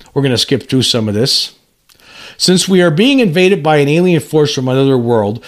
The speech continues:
we have a different kind of war. Our war with these beings is one of mind control, mind scan, and telepathic control,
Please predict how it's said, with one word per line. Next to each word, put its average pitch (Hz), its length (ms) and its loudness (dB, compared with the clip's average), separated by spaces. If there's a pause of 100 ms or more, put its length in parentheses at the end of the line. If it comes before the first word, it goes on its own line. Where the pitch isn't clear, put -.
(140)
we 127 120 0
have 139 180 0
a 131 60 -4
different 151 340 -2
kind 139 320 0
of 92 180 -4
war. 90 380 -6
Our 170 260 0
war 185 280 2
with 165 240 -2
these 156 260 0
beings 135 460 0
is 117 200 -2
one 143 200 -2
of 120 120 -4
mind 143 400 -2
control, 147 540 -2
mind 139 480 0
scan, 143 400 -4
and 110 240 -8
telepathic 139 720 -4
control, 113 580 -2